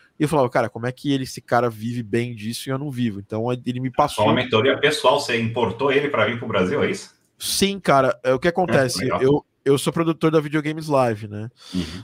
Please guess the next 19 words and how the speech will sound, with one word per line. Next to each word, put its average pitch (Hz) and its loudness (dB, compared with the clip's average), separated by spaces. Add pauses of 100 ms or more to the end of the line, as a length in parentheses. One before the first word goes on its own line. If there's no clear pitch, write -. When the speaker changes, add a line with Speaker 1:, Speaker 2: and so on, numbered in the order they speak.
Speaker 1:
E 120 4
a 127 4
gente 135 -2
precisava 151 2
de 151 -6
uma 151 2
atração 147 0
impactante 143 -2
na 113 -2
época. 98 -8 (400)
Só 123 -4
que - -6
não 151 2
tinha 165 2
budget 127 0
pra 104 -8
fazer 104 -8
essa 110 -10
contratação. 104 -8